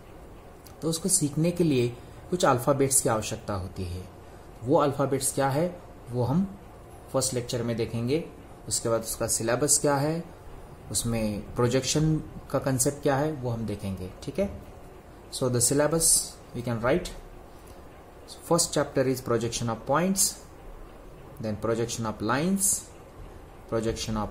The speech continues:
planes, projection of solids, projection of composite solids, then section of solids, development of surfaces, orthographic projections, isometric projections, et cetera, et cetera,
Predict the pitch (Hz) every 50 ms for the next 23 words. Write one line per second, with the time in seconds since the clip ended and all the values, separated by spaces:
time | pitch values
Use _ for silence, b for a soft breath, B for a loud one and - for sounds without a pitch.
0 | - - 131 139 151 165 180 185 - - - - - - - - - - - -
1 | - - - - - - - - - - 113 113 104 117 110 - - - 113 110
2 | 104 98 98 - - - - - - - - - 131 135 143 156 175 180 175 175
3 | - - - - - - - - - - - - - - - - - - 113 101
4 | 107 107 107 - - 110 104 101 - - - 123 127 131 127 143 147 151 160 165
5 | 160 - - 170 160 160 165 175 180 180 - - - - - - - - - -
6 | - - - - - - - - - 101 98 98 101 - - 139 143 - - -
7 | 143 139 135 135 131 - - 127 123 127 127 127 127 123 - - - - - -
8 | - - - - - - - - - - - - 104 101 127 127 139 143 139 139
9 | 139 135 131 123 131 127 - - - 123 120 120 - 120 - - 123 123 123 123
10 | - - - - - - - - - - - 127 135 131 - 143 131 135 131 123
11 | - 135 123 - - 120 117 107 120 117 117 - - 131 120 120 120 120 - -
12 | - - - - - B B B B B B B - - 160 165 - - 143 135
13 | 123 - - 120 117 - 113 110 101 107 101 104 - - 117 113 110 107 107 -
14 | - - - - - - - - - - - - 110 110 107 - - 113 - -
15 | - 110 104 76 113 - - - 104 - - - 90